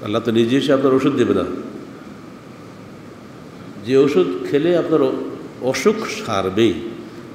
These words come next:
আল্লাহ পাক আপনার ব্রেনে ওই ডাক্তারের নাম মনে করিয়ে দেবেন এবং সেই ডাক্তারের মাধ্যমে আল্লাহ পাক আপনাকে ওষুধ দিয়ে দেবেন। যে ওষুধের ফোঁটাটা প্রয়োজন আপনার রোগ সারাবার জন্য,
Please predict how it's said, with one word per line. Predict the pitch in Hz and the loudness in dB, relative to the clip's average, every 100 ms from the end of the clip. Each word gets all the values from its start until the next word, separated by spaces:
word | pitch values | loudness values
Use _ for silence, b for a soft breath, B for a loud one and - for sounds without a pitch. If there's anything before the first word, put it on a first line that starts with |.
| - - - | -18 -16 -4
আল্লাহ | 110 123 123 | 2 2 4
পাক | 156 151 107 | 2 2 -2
আপনার | 113 - 127 117 | -4 0 0 0
ব্রেনে | 87 131 156 175 180 123 | 2 2 2 0 -2 0
ওই | 131 | 0
ডাক্তারের | 123 120 - 151 131 | 2 0 2 0 2
নাম | 123 131 135 - - - - - | 2 2 0 -4 -8 -12 -16 -2
মনে | 110 127 | 2 4
করিয়ে | 123 139 151 | 6 6 6
দেবেন | 143 170 208 - - - | 4 4 4 2 -4 -2
এবং | 120 | -2
সেই | - 143 143 131 - - | 0 2 2 0 -4 -4
ডাক্তারের | 117 117 147 143 | -2 -2 0 0
মাধ্যমে | 127 127 170 180 | 2 0 2 2
আল্লাহ | 143 131 123 | 4 0 0
পাক | 131 | 0
আপনাকে | 120 - 113 127 | -2 -4 -4 -2
ওষুধ | 113 - 104 104 | -2 -4 -6 -2
দিয়ে | 104 | -2
দেবেন। | 101 107 139 - B B B B 110 | 0 -2 -2 -8 B B B B 4
যে | 139 | 4
ওষুধের | 147 165 170 | 4 4 2
ফোঁটাটা | - 143 165 - 160 | 2 0 0 0 0
প্রয়োজন | 139 135 151 165 | 4 4 6 4
আপনার | 151 147 | 4 4
রোগ | 131 | 2
সারাবার | - 120 113 110 110 | 0 0 2 2 0
জন্য, | 131 147 | 0 0